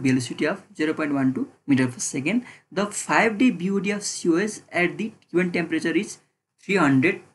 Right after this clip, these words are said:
M G per liter। Find the amount of critical D O deficit and when and where it will be occur in the downstream of river। Assume deoxygenation constant K as a zero point one one per day and coefficient of self purification एफएस भनेको हामीलाई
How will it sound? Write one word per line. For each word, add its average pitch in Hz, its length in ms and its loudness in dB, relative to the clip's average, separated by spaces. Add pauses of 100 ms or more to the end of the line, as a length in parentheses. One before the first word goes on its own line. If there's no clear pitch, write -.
(140)
M 156 200 0
G 160 120 2
per 147 140 4
liter। 139 200 2 (400)
Find 220 280 2
the 233 40 2 (140)
amount 233 300 4
of - 180 -12
critical 202 480 -4
D 180 80 4
O 175 160 4
deficit 147 400 -4 (340)
and 190 240 -2 (480)
when 170 460 0
and 165 260 2
where 160 220 2
it 185 240 -4
will 160 260 -4
be 196 100 -8 (200)
occur 160 240 0 (480)
in 185 180 0
the 147 160 -4
downstream 165 460 0
of 139 160 -4
river। 127 180 4 (320)
Assume 214 260 6 (120)
deoxygenation 196 600 -2 (140)
constant 175 540 -2
K 180 180 4
as 156 140 2
a 131 120 0
zero 147 160 0
point 147 240 -4
one 139 220 0
one 131 120 2 (640)
per 143 160 4
day 139 220 2 (180)
and 180 240 0
coefficient 214 460 -2
of 220 160 -6
self 208 340 -6
purification 170 640 -2
एफएस 170 360 -2
भनेको 131 180 0
हामीलाई 147 180 -2